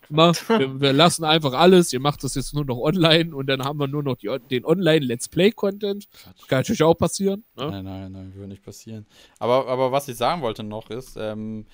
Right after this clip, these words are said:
Speaker 2: was natürlich wirklich ist, wo du meinst, der Bedarf ist noch nicht da oder ähnliches. Ich glaub, auch bei vielen Aspekten ist das Know-how ein sehr großes Problem.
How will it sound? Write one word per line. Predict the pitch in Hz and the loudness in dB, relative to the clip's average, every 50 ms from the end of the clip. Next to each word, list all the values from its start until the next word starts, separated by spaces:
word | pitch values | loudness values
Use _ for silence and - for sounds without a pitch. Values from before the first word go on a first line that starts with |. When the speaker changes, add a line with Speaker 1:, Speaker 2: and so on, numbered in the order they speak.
| - - _ _ - | -20 -20 _ _ -4
Speaker 2:
was | - 160 - - | -4 -2 0 -2
natürlich | 208 - - - 135 127 - 127 | -4 -4 -4 -8 -8 -8 -6 -6
wirklich | 139 160 - 127 123 123 | -6 -6 -6 -8 -10 -8
ist, | 156 160 - | -10 -8 -10
wo | - | -10
du | 120 123 | -8 -6
meinst, | 123 127 131 - - | -4 -6 -6 -6 -8
der | 117 | -8
Bedarf | 107 113 98 - 104 107 127 147 - - | -8 -8 -6 -2 0 2 2 2 2 -2
ist | 160 - | -10 -12
noch | 151 139 | -10 -10
nicht | 135 135 - - | -10 -12 -8 -6
da | 120 120 117 120 120 117 107 | -4 -2 0 0 0 -2 -4
oder | 113 113 107 110 110 110 113 107 - - | -6 -8 -8 -6 -6 -4 -4 -4 -6 -6
ähnliches. | 131 123 117 117 117 110 127 135 147 - - _ - _ _ _ | -6 -6 -4 -4 -6 -6 -6 -8 -8 -8 -14 _ -20 _ _ _
Ich | _ _ | _ _
glaub, | 147 185 240 240 220 | 2 2 2 4 2
auch | 196 185 | -2 2
bei | - 156 151 | 2 2 2
vielen | 147 - 202 220 226 196 | 2 -2 -4 -4 -2 -2
Aspekten | 175 165 - - 165 165 - - | -4 -4 -4 -4 -4 -4 -2 -6
ist | 156 - - | -10 -8 -8
das | 156 139 - | -8 -8 -6
Know-how | - 135 123 117 110 104 - - 156 185 233 254 - - | -6 -6 -4 -4 -6 -8 -4 -2 0 2 2 0 -2 -4
ein | 113 110 110 | -6 -8 -8
sehr | 107 104 113 139 156 - | -10 -8 -8 -8 -8 -8
großes | - - - 131 127 - 117 - | -8 -10 -12 -12 -12 -12 -16 -18
Problem. | - _ - 110 104 110 110 131 151 160 151 165 170 | -18 _ -14 -14 -14 -10 -8 -8 -8 -8 -8 -10 -14